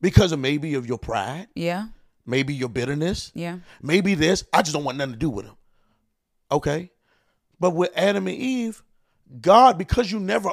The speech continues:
Speaker 1: owned up to your sin,
Speaker 2: Yeah.
Speaker 1: God had to curse all three of y'all.
Speaker 2: Yeah.
Speaker 1: He cursed the man first.
Speaker 2: Yep.
Speaker 1: Then he cursed the woman.
Speaker 2: Yep.
Speaker 1: Then he cursed the serpent.
Speaker 2: Yep.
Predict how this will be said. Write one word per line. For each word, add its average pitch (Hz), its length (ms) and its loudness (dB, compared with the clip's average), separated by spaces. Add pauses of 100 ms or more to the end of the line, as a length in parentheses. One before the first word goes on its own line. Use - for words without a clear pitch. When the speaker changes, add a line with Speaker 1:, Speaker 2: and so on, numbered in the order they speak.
Speaker 1:
owned 220 400 0
up - 240 2
to 214 180 -4
your 151 180 -2
sin, 113 380 -8
Speaker 2:
Yeah. 170 220 -4 (500)
Speaker 1:
God 233 280 2
had 202 140 -2
to 180 60 -2
curse - 400 0
all 208 220 0
three 302 320 -4
of 180 80 -6
y'all. - 300 -10
Speaker 2:
Yeah. 160 420 -8
Speaker 1:
He 202 100 0
cursed 254 280 6
the 226 80 -2
man 254 360 2
first. 226 380 0
Speaker 2:
Yep. 180 240 -8 (280)
Speaker 1:
Then 277 180 4
he 359 40 4
cursed 349 300 4
the - 80 -2
woman. 190 340 -2
Speaker 2:
Yep. 175 360 -6
Speaker 1:
Then 508 140 6
he 480 80 -2
cursed - 260 2
the 403 100 2
serpent. 466 420 2
Speaker 2:
Yep. 175 240 -4